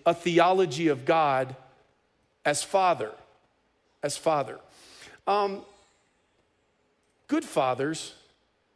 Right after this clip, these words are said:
do a, a, a lot of things. One of the things good fathers love to do is wrestle.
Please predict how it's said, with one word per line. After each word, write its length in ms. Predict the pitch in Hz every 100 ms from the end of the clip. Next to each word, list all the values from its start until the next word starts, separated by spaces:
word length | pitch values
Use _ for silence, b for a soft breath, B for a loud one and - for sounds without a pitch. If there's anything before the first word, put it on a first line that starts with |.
| _ _ _ _
do 200 | - 151
a, 40 | 147
a, 500 | 175 147 160 147 147
a 20 |
lot 240 | 151 151
of 100 | 151
things. 300 | 139 123 131
One 160 | 131 185
of 60 | 175
the 100 | 151
things 440 | - - 147 123
good 180 | 147 139
fathers 420 | - 135 131 120
love 200 | 131 123
to 100 | -
do 300 | 123 135 160 -
is 120 | 151
wrestle. 380 | 196 196 -